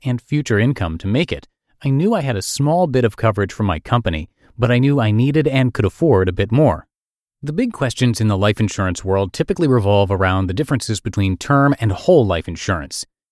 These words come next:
If you end up choosing term life insurance like I did, then the questions shift to how much life insurance do I need? Don't worry, you mainly need to get insurance on the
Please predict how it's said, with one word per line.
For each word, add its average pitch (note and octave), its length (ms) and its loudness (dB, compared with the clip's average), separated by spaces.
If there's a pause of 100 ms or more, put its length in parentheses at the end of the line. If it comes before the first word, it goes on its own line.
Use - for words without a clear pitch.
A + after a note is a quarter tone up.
(220)
If F3 220 -6
you E3+ 100 0
end B3 140 0
up G#3+ 140 -4
choosing C3 380 2
term B2 280 2
life F2+ 200 -2
insurance F2+ 460 -6
like E2+ 180 -8
I D#3+ 140 2
did, F2+ 220 -2 (240)
then F3+ 160 2
the A#3 80 0
questions A2+ 440 -2
shift - 460 -2 (220)
to D3 100 -2
how C3 160 0
much A#2+ 240 -2
life F#2+ 180 0
insurance E2+ 460 -4
do F#2 140 -4
I F2+ 80 0
need? C3 340 2 (540)
Don't G3+ 180 0
worry, G2+ 240 2
you G2+ 180 -2
mainly E3+ 400 2
need C#3 200 2
to A#2+ 60 -2
get A2 140 0
insurance G2 500 -2
on F#2+ 120 0
the F#2+ 120 -2